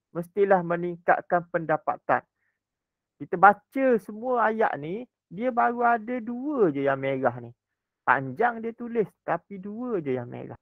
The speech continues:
ni. Sistem kota dengan meningkatkan pendapatan. Yang lain, hal ini menyebabkan dia tambah je ayat ni nak bagi panjang. Tak ada isi pun.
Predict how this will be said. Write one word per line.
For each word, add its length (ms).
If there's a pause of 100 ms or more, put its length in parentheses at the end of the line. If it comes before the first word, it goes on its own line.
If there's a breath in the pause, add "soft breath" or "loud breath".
ni. 140
Sistem 320
kota 560
dengan 320 (640)
meningkatkan 720
pendapatan. 760
Yang 220
lain, 280 (360)
hal 180
ini 300
menyebabkan 720 (260)
dia 160
tambah 560
je 120
ayat 360
ni 160
nak 160
bagi 240
panjang. 440 (720)
Tak 180
ada 80
isi 460
pun. 260